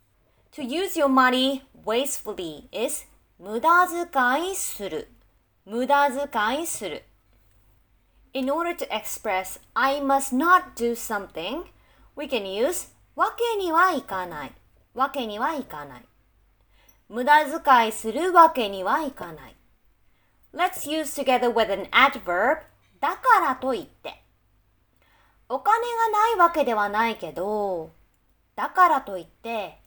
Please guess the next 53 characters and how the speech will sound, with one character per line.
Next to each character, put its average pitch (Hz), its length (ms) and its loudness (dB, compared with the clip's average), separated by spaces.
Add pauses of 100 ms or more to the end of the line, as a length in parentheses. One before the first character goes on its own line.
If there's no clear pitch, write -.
(520)
無 190 140 -14
駄 311 180 4
遣 370 320 6
い - 40 -4
す 277 160 -4
る 247 140 0
わ 285 140 8
け 285 160 2
に 233 120 0
は 302 140 6
い 302 100 -4
か 165 140 -10
な 139 120 -12
い。 - 80 -18 (1120)
お 202 100 -8
金 294 320 2
が 277 140 6
な 254 220 2
い 349 80 -4
わ 294 160 4
け 285 140 0
で 233 80 -2
は 202 160 -2
な 214 180 0
い 220 60 -6
け 156 160 -10
ど、 202 420 -4 (680)
だ 233 120 -2
か 240 140 0
ら 214 120 2
と 185 140 -6
い 175 60 -8
っ - 40 -18
て、 202 440 -12 (380)
無 180 140 -14
駄 269 180 2
遣 320 360 4
い 254 40 -2
す 233 160 -10
る 320 160 -2
わ 269 140 6
け 208 160 -10
に 175 120 -10
は 262 160 0
い 262 80 -4
か 151 180 -14
な 165 120 -20
い。 - 80 -20 (1080)
It's 285 240 -6
not 415 260 -2
that 269 160 4
I'm 208 220 -2
busy, 226 540 -4